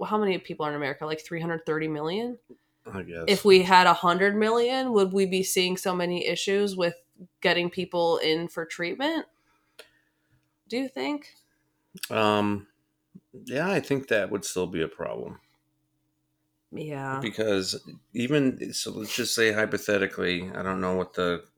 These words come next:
Speaker 2: the count is, but if you have three hundred million people,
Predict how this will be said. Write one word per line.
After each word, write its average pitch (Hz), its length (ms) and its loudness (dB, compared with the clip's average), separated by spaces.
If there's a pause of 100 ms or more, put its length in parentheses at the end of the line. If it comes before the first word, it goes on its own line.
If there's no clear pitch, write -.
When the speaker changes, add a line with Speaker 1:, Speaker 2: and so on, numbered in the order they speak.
(160)
Speaker 2:
the 95 140 -8
count 98 380 -2
is, 85 280 -2
but 90 340 -4
if - 60 -14
you 95 100 -2
have 95 120 -4
three 104 240 -4
hundred 107 220 0
million 98 300 -2
people, 85 540 -6